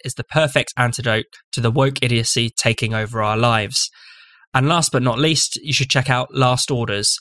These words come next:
a podcast hosted by Tom Slater and Chris Snowdon. Last Orders is all about freedom, the nanny state, and censorship. And there's a lot about coronavirus these days too.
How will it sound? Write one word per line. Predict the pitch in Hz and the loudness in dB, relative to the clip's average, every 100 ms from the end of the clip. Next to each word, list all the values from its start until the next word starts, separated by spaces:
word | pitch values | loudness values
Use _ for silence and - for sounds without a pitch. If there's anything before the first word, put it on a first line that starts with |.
| _ _ | _ _
a | 123 | -6
podcast | 156 151 - 131 - | -2 0 2 2 2
hosted | 127 123 - - | 0 -2 -2 0
by | 120 | 0
Tom | - 165 160 | 2 2 2
Slater | - 131 131 123 - | 2 0 2 -2 -2
and | 117 - | -6 -2
Chris | 135 - | 0 0
Snowdon. | - 143 117 98 - _ - - - _ - | 2 2 0 -2 -8 _ -20 -20 -20 _ -2
Last | 151 170 - | 0 2 2
Orders | 151 143 139 131 | 2 2 0 -2
is | 127 | -2
all | 180 | 0
about | 156 127 113 | 2 0 -2
freedom, | - 170 156 151 151 - _ | 0 0 2 0 -2 -8 _
the | 135 | 0
nanny | 135 151 131 | 2 2 0
state, | - 127 127 - - | 0 0 0 -6 -4
and | 123 120 | -2 0
censorship. | - 151 - - 101 - _ _ _ _ _ | 2 2 2 -2 -2 -6 _ _ _ _ _
And | 123 127 | 0 2
there's | 120 | 4
a | |
lot | 143 143 | 2 2
about | 135 113 | 2 0
coronavirus | - 120 113 107 107 104 - | 0 0 0 0 0 0 -4
these | 98 104 | -6 -8
days | 107 98 - | -6 -8 -6
too. | - 110 | -4 -2